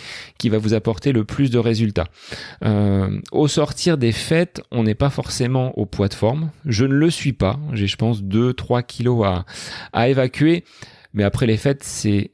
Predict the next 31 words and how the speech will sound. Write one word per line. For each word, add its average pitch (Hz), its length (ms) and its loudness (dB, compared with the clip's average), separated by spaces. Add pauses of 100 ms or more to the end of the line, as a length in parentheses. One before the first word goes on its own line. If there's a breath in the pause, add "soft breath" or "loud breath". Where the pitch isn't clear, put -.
(120)
tout 139 200 -2
à 113 120 2
fait 131 200 0
normal. 113 720 2
Euh, 101 340 -2
faut 98 160 -4
savoir 110 300 0
aussi 98 220 -4
se, 95 300 -2 (100)
se - 200 -2
faire 135 260 -2
plaisir. 131 500 2
Donc, 135 320 -2 (500 loud breath)
il 120 180 0
va 127 100 2
y 127 60 0
avoir 147 160 2
déjà 139 240 2
un 143 80 2
travail, 131 640 0
euh, 104 640 0
de 107 320 -2
ce - 160 -2
côté-là 131 540 0 (680 loud breath)
pour, 165 540 2
euh, 117 360 2
revenir, 127 800 0
euh, 107 460 0 (120)
au 113 160 2
poids 139 500 0
qui, 127 520 -8